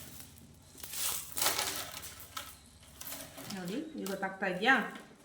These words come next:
ರನ್ನಿಂಗ್ ವೈರು ನಾನು ಹಾಕೊಂಡು ಬರ್ತಾ ಇದ್ದೀನಲ್ವಾ, ಆ ರನ್ನಿಂಗ್ ವೈರು. ನಾವು ಎಲ್ಲಿಂದ ಸ್ಟಾರ್ಟ್ ಮಾಡಿದ್ವು ನೋಡಿ, ಈ ಪೀಸಿಂದ ಸ್ಟಾರ್ಟ್ ಮಾಡಿ. ಇಲ್ಲಿ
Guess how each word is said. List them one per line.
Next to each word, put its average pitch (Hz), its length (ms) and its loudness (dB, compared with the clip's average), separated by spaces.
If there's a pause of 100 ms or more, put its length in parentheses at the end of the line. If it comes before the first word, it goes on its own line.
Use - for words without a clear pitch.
(360)
ರನ್ನಿಂಗ್ 202 320 6
ವೈರು 175 440 2 (180)
ನಾನು 214 160 10
ಹಾಕೊಂಡು 208 340 8
ಬರ್ತಾ 202 300 12
ಇದ್ದೀನಲ್ವಾ, 196 800 6 (140)
ಆ 208 60 10
ರನ್ನಿಂಗ್ 190 300 6
ವೈರು. 180 480 4 (200)
ನಾವು 285 260 12
ಎಲ್ಲಿಂದ 269 380 10
ಸ್ಟಾರ್ಟ್ 233 320 10
ಮಾಡಿದ್ವು 208 800 4
ನೋಡಿ, 233 400 -2 (200)
ಈ 247 100 2
ಪೀಸಿಂದ 233 520 2
ಸ್ಟಾರ್ಟ್ 175 340 6
ಮಾಡಿ. 170 180 2 (1000)
ಇಲ್ಲಿ 254 680 2